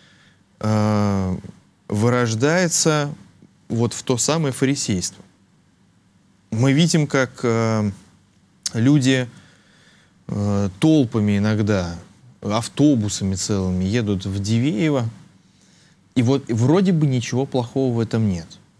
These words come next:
Ну, замечательно, приехали помолиться, приехали поклониться святыням. М, но тоже есть определенный крен, когда оттуда везут целыми мешками сухарики,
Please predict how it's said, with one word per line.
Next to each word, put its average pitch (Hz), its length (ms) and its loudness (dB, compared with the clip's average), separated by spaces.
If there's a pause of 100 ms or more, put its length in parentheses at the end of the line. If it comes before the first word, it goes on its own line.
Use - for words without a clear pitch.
(140)
Ну, 92 100 -8
замечательно, 104 840 -4 (100)
приехали 113 420 -4
помолиться, 107 760 -2 (440)
приехали 107 420 0
поклониться 101 600 -4
святыням. 117 580 -4 (960)
М, 104 600 0 (220)
но 117 340 0
тоже 170 480 0 (120)
есть 113 520 -2
определенный 117 800 -2
крен, 101 420 0 (400)
когда 113 340 0
оттуда 110 360 -2
везут 101 500 -2 (760)
целыми 104 360 0
мешками 98 580 -2
сухарики, 143 880 -2